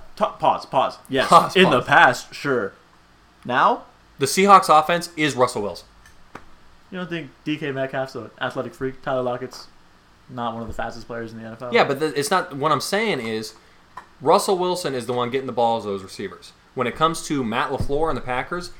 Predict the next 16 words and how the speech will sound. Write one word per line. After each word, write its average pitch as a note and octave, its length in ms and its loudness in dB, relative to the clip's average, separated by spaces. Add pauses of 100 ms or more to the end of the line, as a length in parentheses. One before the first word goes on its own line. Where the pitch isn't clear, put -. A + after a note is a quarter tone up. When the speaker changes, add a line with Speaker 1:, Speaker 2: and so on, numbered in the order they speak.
Speaker 2:
his D3+ 160 -2
offensive F3+ 480 0
scheme E3 380 -4
is A#2 140 -6
what A#2+ 220 2
is B2+ 80 -2
making C3 300 -2
these A#2 160 -8
receivers A2+ 580 -6
succeed. E2+ 480 -12 (1500)
I'm, D3 180 0
I'm C#3+ 140 2
calling G#3 280 4
it D3+ 40 4
right C3+ 160 4
here. D3 260 -2